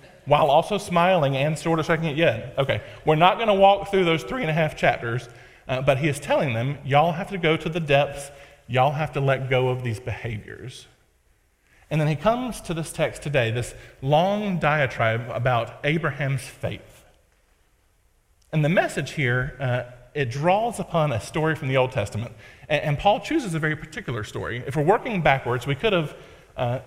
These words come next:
seen the, uh, kind of the end of Abraham's life and all the promises that were coming true. He could have gone back to where Abraham would sac-, would be willing to sacrifice Isaac. Uh,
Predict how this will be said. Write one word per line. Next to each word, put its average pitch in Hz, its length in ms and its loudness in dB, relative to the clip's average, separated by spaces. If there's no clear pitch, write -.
seen 180 520 -2
the, 127 300 -2
uh, 117 300 -6
kind 151 200 -4
of 127 140 -2
the 135 160 -6
end 190 280 0
of 160 220 0
Abraham's 143 480 -2
life 131 300 0
and 120 100 -4
all 143 200 2
the 147 80 -4
promises 143 440 -4
that 117 200 -4
were 139 160 2
coming 135 340 -2
true. - 300 -12
He 139 120 0
could 220 180 0
have 180 160 -2
gone 160 260 2
back 151 340 2
to 151 140 -4
where 123 360 0
Abraham 143 440 0
would 123 140 -2
sac-, - 340 0
would 120 300 0
be 135 80 -2
willing 165 360 2
to - 100 -8
sacrifice 131 640 -2
Isaac. 127 400 -2
Uh, 113 420 -8